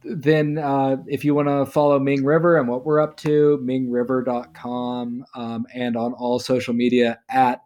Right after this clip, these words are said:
ming river baijiu dot com. Uh, yeah, that's, uh, I, I think pretty much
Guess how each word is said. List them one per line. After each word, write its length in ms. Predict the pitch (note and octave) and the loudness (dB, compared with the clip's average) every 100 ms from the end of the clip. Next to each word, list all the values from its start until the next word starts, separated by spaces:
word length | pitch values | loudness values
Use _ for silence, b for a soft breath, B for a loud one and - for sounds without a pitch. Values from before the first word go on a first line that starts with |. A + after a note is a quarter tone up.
| - | -6
ming 240 | B2+ B2+ | -4 0
river 240 | B2 A#2 A2+ | 0 2 2
baijiu 400 | A2+ A2+ A#2+ A2+ | 0 0 0 0
dot 240 | A2 - | -2 -8
com. 600 | - A#2 A#2 A2+ A2+ A2 b b b b _ - | -12 -8 -6 -4 -4 -6 b b b b _ -18
Uh, 300 | A#2 - - _ _ _ - | -14 -14 -16 _ _ _ 0
yeah, 220 | G3 G#3+ _ | 0 0 _
that's, 480 | C#3+ C#3+ - - - | -4 -4 -4 -14 -2
uh, 300 | D#3 D3+ D3 C#3+ _ _ _ - | 0 0 -2 -10 _ _ _ -6
I, 160 | C#3+ D#3 | -2 0
I 80 | D#3+ - | -2 0
think 200 | D#3+ D3+ _ | 0 0 _
pretty 380 | - D3+ D3 D3 | -2 2 4 4
much 580 | C#3 B2+ - - - | 2 0 -4 -12 -16